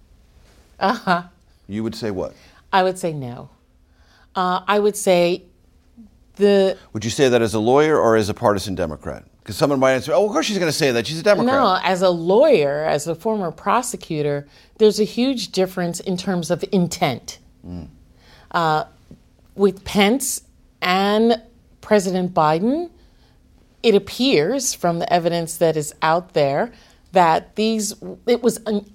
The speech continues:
Speaker 1: in-, unintentional
Speaker 2: Mm-hmm.
Speaker 1: to retain these classified documents. Now, with President Trump, did he intend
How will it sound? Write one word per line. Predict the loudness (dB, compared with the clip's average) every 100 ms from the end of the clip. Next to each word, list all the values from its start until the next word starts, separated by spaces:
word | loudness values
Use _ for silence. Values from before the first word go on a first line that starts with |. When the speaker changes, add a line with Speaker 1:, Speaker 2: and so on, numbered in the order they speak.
| _
Speaker 1:
in-, | 2 2 0 0
unintentional | 2 2 0 -4 -8 -8 -6 -10 -10 -10
Speaker 2:
Mm-hmm. | -14 -18 -20 _ -10
Speaker 1:
to | 2 4 6 4
retain | 0 -2 -2 -4 -2 -2
these | -4
classified | -4 -4 -4 -8 -10 -8
documents. | -10 -12 -14 -16 -18 -16 -18 -20 -20 -20 -4
Now, | 2 4 4 2
with | 2 2
President | 2 0 2 -2 -4
Trump, | -6 0 0 0 -6 _ _ 0
did | 0 2
he | -4 -4
intend | -4 -4 -4 -2 0 -2